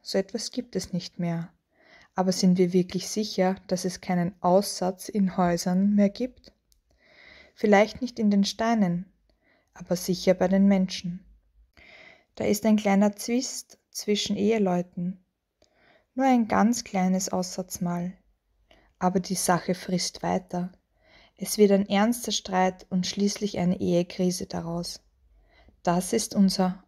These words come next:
Aussatz in Häusern. Oder eine Verstimmung zwischen Eltern und Kindern. Oder ein Streit zwischen verschiedenen Mitparteien. Es fängt alles so ganz klein an, aber der Aussatz frisst weiter.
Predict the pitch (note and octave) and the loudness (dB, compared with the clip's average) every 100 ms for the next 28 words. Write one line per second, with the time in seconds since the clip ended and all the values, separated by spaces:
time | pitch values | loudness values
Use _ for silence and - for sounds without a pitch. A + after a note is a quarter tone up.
0 | - F3 F3 - F#3+ - - A3+ - F3 | -6 -4 -4 -4 -6 -8 -8 -8 -4 -4
1 | F3 F3 F3+ - _ _ _ _ _ _ | -4 -4 -4 -6 _ _ _ _ _ _
2 | _ - - - - _ _ G#3+ G#3+ G#3+ | _ -20 -20 -20 -20 _ _ 2 6 6
3 | G3+ G3 G3 - B3 C4+ G#3 - F#3 - | 6 4 -2 -2 0 4 2 2 -4 -4
4 | F#3+ G#3 A3 F#3 F3 E3+ - A#3 F3+ E3+ | 0 -2 0 0 0 -2 -2 0 0 -2
5 | F3+ _ _ _ _ _ _ F#3 F3+ F3 | -8 _ _ _ _ _ _ 0 2 2
6 | E3+ - - F3 E3 F#3 G3 - F#3+ F#3 | 0 0 -2 0 4 4 2 -4 -2 -2
7 | - F#3 F3 - G#3+ G#3 F#3 E3+ F3 G3+ | -4 -4 -4 -2 -2 0 2 4 4 2
8 | _ F3+ - E3+ E3+ F3+ _ _ _ _ | _ -10 -8 -6 -6 -8 _ _ _ _
9 | _ _ _ - - _ G3+ - G#3+ G#3+ | _ _ _ -20 -20 _ -8 0 4 4
10 | G#3+ - G#3 B3+ - G3+ F#3 G#3 B3 - | 2 0 0 0 -2 -4 -2 -2 -4 -6
11 | G3 G3+ G3+ G3 F#3 F3+ _ _ _ _ | -2 0 0 0 -2 -4 _ _ _ _
12 | F#3 F3+ F#3 - F3+ F3+ - G#3 - - | 0 2 0 0 0 -2 -4 -8 -10 -4
13 | A3 - - F3+ F3 - F3 | -4 -4 -6 -6 -6 -8 -12